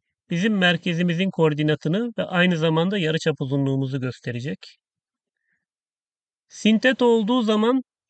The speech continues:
y ekseni üzerindedir merkezimiz. Sıfıra A bölü iki. Cos theta olduğu zaman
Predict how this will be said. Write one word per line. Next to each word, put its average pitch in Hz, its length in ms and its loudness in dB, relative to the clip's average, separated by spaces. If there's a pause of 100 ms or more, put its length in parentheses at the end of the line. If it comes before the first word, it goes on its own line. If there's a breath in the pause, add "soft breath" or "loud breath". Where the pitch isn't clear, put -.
(720)
y 160 360 2
ekseni 180 440 0
üzerindedir 131 580 -2
merkezimiz. 123 840 -8 (840)
Sıfıra 190 500 0
A 151 260 6
bölü 127 160 -2
iki. 123 320 -10 (2000)
Cos 226 260 0
theta 262 280 0
olduğu 226 440 2
zaman 233 420 2